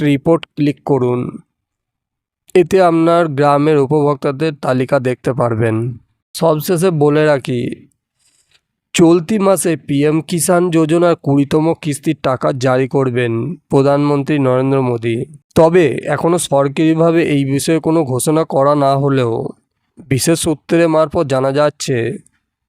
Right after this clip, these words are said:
জুলাইয়ের সেকেন্ড উইক করেই পেতে পারেন পিএম কিষানের কুড়িতম কিস্তির টাকা। তো বন্ধুরা, এই ছিল আজকে পিএম কিষানের বড় আপডেট। যদি ভিডিওটা ভালো লেগে থাকে তাহলে প্লিজ লাইক,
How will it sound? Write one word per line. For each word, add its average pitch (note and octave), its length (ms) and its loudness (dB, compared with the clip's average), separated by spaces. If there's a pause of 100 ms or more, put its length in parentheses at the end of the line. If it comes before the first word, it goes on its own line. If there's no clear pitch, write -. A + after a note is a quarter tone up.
(120)
জুলাইয়ের C3+ 500 2
সেকেন্ড C3+ 340 -2
উইক C#3+ 200 0
করেই D#3+ 360 2
পেতে C#3 340 -4
পারেন C#3+ 320 0 (500)
পিএম D3 320 2
কিষানের D#3 440 0
কুড়িতম C#3+ 480 0
কিস্তির C#3+ 460 -4
টাকা। B2 320 0 (840)
তো D#3+ 100 4
বন্ধুরা, D#3+ 480 2 (300)
এই D#3+ 200 2
ছিল E3 220 -2
আজকে D3 280 0 (100)
পিএম D3 320 0
কিষানের D3+ 520 0 (220)
বড় C#3+ 300 4
আপডেট। B2+ 420 0 (840)
যদি C#3+ 320 2
ভিডিওটা C#3 520 2
ভালো B2 280 0
লেগে C#3 220 0
থাকে C#3+ 320 -2
তাহলে C3+ 380 0 (160)
প্লিজ D#3 300 -2 (320)
লাইক, C3+ 300 2